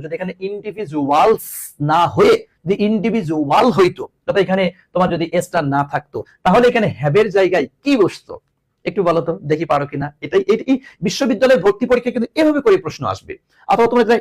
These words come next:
ইন্টারমিডিয়েটে আছো, তুমি কিন্তু এটা খেয়াল করে পড়ো না, এই জন্য গ্রামাটিক্যাল জায়গায় গিয়ে তুমি প্যাচ লেগে যাও, পারো না, বুঝো না, ধরতে পারো না, কোত্থেকে আসছে, কি করছে, কেমনে আসলো, আর এর জন্য বিশ্ববিদ্যালয়ে এসে তুমি, হ্যাঁ, আমি পারি না, আমি বুঝি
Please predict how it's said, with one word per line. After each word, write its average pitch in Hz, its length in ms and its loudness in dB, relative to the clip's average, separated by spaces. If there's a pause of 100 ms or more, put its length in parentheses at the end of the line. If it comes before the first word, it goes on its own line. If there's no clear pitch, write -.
ইন্টারমিডিয়েটে 202 580 2
আছো, - 160 -4 (220)
তুমি 247 120 2
কিন্তু 269 160 4
এটা 254 160 -2
খেয়াল 233 220 2
করে 233 120 2 (100)
পড়ো 160 160 0
না, 127 100 -4 (220)
এই 226 80 2
জন্য 277 200 4
গ্রামাটিক্যাল 208 520 0
জায়গায় 175 220 2
গিয়ে 269 140 -6
তুমি 196 140 -2
প্যাচ - 200 -10
লেগে 95 180 -18
যাও, - 100 -20 (280)
পারো 127 180 0
না, 90 100 -12 (180)
বুঝো 156 240 0
না, 95 120 -8
ধরতে 208 240 0
পারো 123 140 -4
না, 101 60 -12
কোত্থেকে 277 360 -2
আসছে, 127 180 -16
কি 277 160 2
করছে, - 220 -6
কেমনে 254 280 2
আসলো, 131 160 -8 (220)
আর - 80 -6
এর 196 100 4
জন্য 269 120 4 (120)
বিশ্ববিদ্যালয়ে 175 460 2
এসে - 120 -4 (160)
তুমি, 165 140 -4 (100)
হ্যাঁ, 214 680 6 (220)
আমি 214 140 4
পারি 233 240 6
না, 196 60 6 (140)
আমি 220 160 2
বুঝি 240 160 2